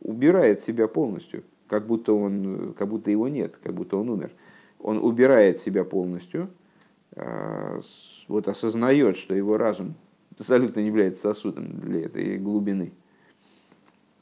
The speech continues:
И тогда из него произрастает в результате что-то, засеивается, вот универсальная сила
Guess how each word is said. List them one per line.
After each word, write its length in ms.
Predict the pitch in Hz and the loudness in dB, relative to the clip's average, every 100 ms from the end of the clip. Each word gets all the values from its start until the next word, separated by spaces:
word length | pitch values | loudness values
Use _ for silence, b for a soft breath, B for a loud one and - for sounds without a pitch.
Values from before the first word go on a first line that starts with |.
| _ _ b b b b b | _ _ b b b b b
И 100 | 135 | 0
тогда 420 | 120 123 123 208 247 | 6 6 8 8 8
из 160 | 143 | 6
него 300 | 113 110 170 | 4 4 2
произрастает 800 | 175 151 107 110 104 139 139 - | 4 2 4 2 2 2 2 0
в 60 | 104 | 0
результате 680 | 107 117 117 202 240 127 | 0 0 2 2 4 0
что-то, 400 | 104 - 113 - | -4 0 0 0
засеивается, 800 | 104 113 110 117 95 87 82 82 | -2 -2 0 2 2 4 0 -2
вот 120 | 85 82 | -8 -6
универсальная 680 | 98 98 101 95 87 90 | -4 -4 -2 -4 -2 -4
сила 380 | 92 202 196 135 | -2 0 0 -2